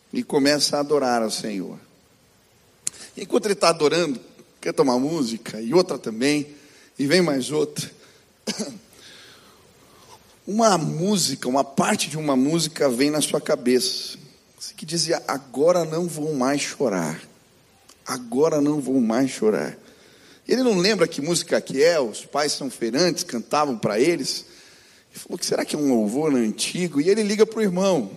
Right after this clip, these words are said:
"Irmão, seguinte," o irmão dele, né? "Que música é essa?"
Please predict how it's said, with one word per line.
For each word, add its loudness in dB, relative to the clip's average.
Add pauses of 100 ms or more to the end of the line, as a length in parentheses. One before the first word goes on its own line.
"Irmão, 2 (800)
seguinte," -2 (360)
o -6
irmão 2
dele, 2
né? -2 (960)
"Que -6
música 4
é 4
essa?" -6